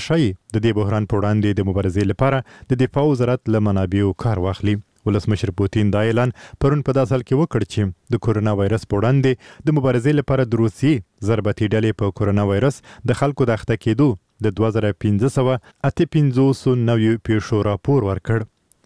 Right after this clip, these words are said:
دا په روسیه کې په یوه ورځ په کورونا وایرس یا کووید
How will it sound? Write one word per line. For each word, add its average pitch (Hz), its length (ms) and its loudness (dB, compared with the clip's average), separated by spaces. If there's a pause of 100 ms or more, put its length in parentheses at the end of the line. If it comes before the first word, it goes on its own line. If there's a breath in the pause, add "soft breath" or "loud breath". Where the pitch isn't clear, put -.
(100)
دا 127 120 4
په 127 120 0
روسیه 123 240 0
کې - 200 -4
په 110 80 0
یوه 110 160 2
ورځ - 540 -4
په 127 140 0
کورونا 127 340 2
وایرس 101 280 0 (120)
یا 101 60 0 (100)
کووید 101 260 2